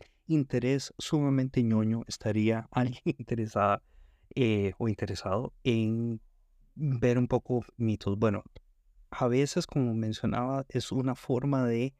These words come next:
llegar a una cultura, pero también puede ser la forma en que nos acercamos a temas generales como historia, eh, nos da conocimientos de sociología, psicología y otras áreas. Entonces, de algunos que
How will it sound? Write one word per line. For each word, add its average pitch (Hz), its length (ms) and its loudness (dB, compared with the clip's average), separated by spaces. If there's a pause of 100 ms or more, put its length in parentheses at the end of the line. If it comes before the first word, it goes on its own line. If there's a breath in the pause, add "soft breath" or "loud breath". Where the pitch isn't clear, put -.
(340)
llegar 110 460 0
a 135 80 0
una 117 240 -2
cultura, 110 600 -2
pero 120 220 0
también 113 800 0 (520)
puede 131 320 2
ser 127 500 0 (160)
la 110 220 0
forma 135 360 0
en 127 100 0
que 120 200 2
nos 110 340 0
acercamos 113 600 0
a 113 60 0
temas 120 500 0
generales 120 560 0
como 110 260 -2
historia, 117 680 0 (420)
eh, 101 260 2
nos 101 180 2
da 101 100 2
conocimientos 101 680 0
de 95 100 -4
sociología, 104 1120 -2
psicología 127 800 -2
y 120 120 0
otras 123 360 -2
áreas. 110 400 -4 (260)
Entonces, 131 400 0
de 131 200 0
algunos 170 480 2
que 127 200 0